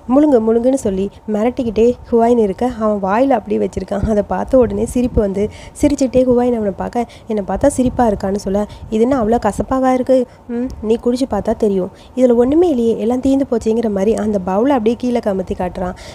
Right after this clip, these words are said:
"வேணா ஒண்ணு பண்ணு, என் லிப்ஸ்ல கொஞ்சம் இருக்கு, நான் வேணா தரட்டா?" அப்படின்னு சொல்லி அவன் பக்கத்துல அப்படியே போக, "ஏய்" அப்படிங்கிற மாதிரி டக்குன்னு எந்திரிச்சு நின்னுக்கிறான்.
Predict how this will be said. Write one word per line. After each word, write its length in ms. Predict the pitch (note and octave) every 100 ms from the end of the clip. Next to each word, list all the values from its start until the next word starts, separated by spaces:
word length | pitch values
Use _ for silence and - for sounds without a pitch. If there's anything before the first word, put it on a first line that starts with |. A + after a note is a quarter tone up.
| -
"வேணா 180 | B3+ D4
ஒண்ணு 120 | C4+ G#3+
பண்ணு, 200 | - G#3 - -
என் 180 | G3+ F#3+
லிப்ஸ்ல 280 | F#3 -
கொஞ்சம் 260 | C#4+ A#3 G3
இருக்கு, 240 | F#3+ - - -
நான் 160 | A3+
வேணா 140 | A3 B3+
தரட்டா?" 340 | A#3 A#3 A3+ A3+
அப்படின்னு 240 | G3 G3
சொல்லி 220 | A3+ G#3+
அவன் 180 | G3+ F#3+
பக்கத்துல 300 | F#3+ G#3+ G#3
அப்படியே 280 | G#3+ F3+ G#3
போக, 340 | G3 F#3 B3+ B3 - -
"ஏய்" 300 | C#4+ D4+ A3+
அப்படிங்கிற 320 | G#3 G#3+ G#3
மாதிரி 240 | G3 G3 G3+
டக்குன்னு 340 | G#3+ A3 A#3
எந்திரிச்சு 280 | G3 F#3+ G#3
நின்னுக்கிறான். 380 | F#3+ F3+ -